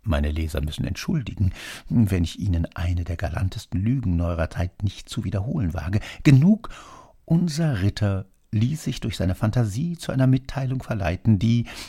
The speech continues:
eben weil sie unter dem Siegel der tiefsten Verschwiegenheit geschah, auch schon am nächsten Morgen von dem treuesten aller Freunde, dem Grafen, in ihrer ganzen Frische wieder überbracht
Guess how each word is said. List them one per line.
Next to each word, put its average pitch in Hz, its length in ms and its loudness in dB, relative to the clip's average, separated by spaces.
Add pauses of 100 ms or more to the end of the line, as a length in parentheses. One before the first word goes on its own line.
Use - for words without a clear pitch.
(140)
eben 175 540 2
weil 92 200 0
sie - 60 -8
unter - 200 -4
dem 85 180 0
Siegel 107 440 -2
der 90 160 -2
tiefsten - 440 -4
Verschwiegenheit 101 800 0
geschah, 110 400 0 (360)
auch 165 320 -4
schon 113 360 0
am 85 140 -2
nächsten 78 440 -4
Morgen 85 560 2 (240)
von 92 160 0
dem 85 240 -2
treuesten 131 720 -2
aller 147 240 0
Freunde, 90 480 -2
dem 90 220 2
Grafen, - 540 0
in 117 120 8
ihrer 98 240 4
ganzen 113 540 2
Frische 90 760 -10
wieder - 320 -8
überbracht - 540 -8